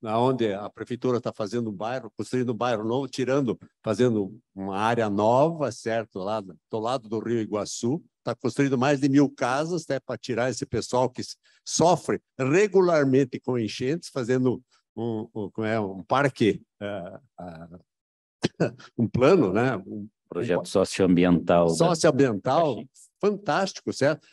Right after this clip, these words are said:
Speaker 1: Levo lá pra avó Nilza, que fornece diariamente duzentas refeições gratuitas,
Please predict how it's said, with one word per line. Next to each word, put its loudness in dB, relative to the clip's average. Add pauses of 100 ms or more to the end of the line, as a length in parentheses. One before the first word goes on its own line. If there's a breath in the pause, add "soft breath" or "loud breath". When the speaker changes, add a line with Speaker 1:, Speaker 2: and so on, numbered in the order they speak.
(120)
Speaker 1:
Levo 0
lá 0
pra 0
avó -2
Nilza, 0
que -10
fornece -4 (360)
diariamente 2
duzentas 2
refeições -4
gratuitas, -6